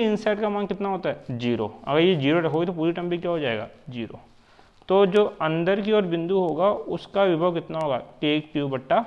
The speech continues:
आर। अर्थात अंदर स्थित बिंदु का विभव और सतह पर स्थित बिंदु का विभव क्या होता है? समान। और यही चालक का गुण है। चालक का क्या है? गुण।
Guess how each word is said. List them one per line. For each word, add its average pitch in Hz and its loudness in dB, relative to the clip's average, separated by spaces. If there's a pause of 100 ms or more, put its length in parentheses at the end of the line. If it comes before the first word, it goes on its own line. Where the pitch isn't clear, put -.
(320)
आर। 107 -12 (800)
अर्थात 185 2
अंदर 175 2
स्थित 220 -4
बिंदु 180 0
का 185 2
विभव 160 4
और 202 2
सतह 185 0
पर 202 -2
स्थित 180 -4
बिंदु 156 -2
का 170 2
विभव 156 2
क्या 156 -4
होता 147 -4
है? 113 -4
समान। 110 -12 (640)
और 156 6
यही 156 4 (240)
चालक 160 0
का 175 2
गुण 123 -6
है। 107 -12 (1080)
चालक 127 -4
का 160 -6
क्या 156 0
है? 240 -2 (140)
गुण। 110 -6